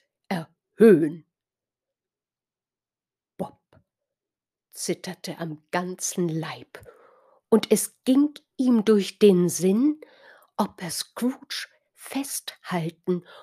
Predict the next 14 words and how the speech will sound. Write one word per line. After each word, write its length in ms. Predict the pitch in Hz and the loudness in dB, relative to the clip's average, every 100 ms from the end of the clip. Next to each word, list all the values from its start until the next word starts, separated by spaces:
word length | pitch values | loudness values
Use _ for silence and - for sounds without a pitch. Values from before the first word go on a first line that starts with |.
| - - | -12 -4
und 240 | 208 190 | -4 -2
die 140 | 180 | -4
Leute 600 | 160 165 180 262 302 - | -4 -4 -2 -4 -2 -4
auf 120 | 208 - | -4 2
dem 300 | 208 165 - | 2 4 6
Hof 340 | 247 285 302 | 6 6 4
um 180 | - 185 | 2 0
Hilfe 640 | 139 214 294 311 - 349 - - 262 | 2 6 6 6 4 2 0 -14 -4
und 340 | - 339 294 - | 6 8 8 6
um 200 | 240 233 | 4 4
eine 420 | - 262 254 196 180 _ _ | 0 2 2 0 -2 _ _
Zwangsjacke 1200 | - - 254 285 349 349 - - 220 233 - 208 | -8 -6 2 4 4 0 -8 -2 2 2 0 -4
bitten 480 | - 214 - 190 170 | 2 0 0 -4 -4
sollte. 480 | 180 165 147 165 | -4 -4 -6 -10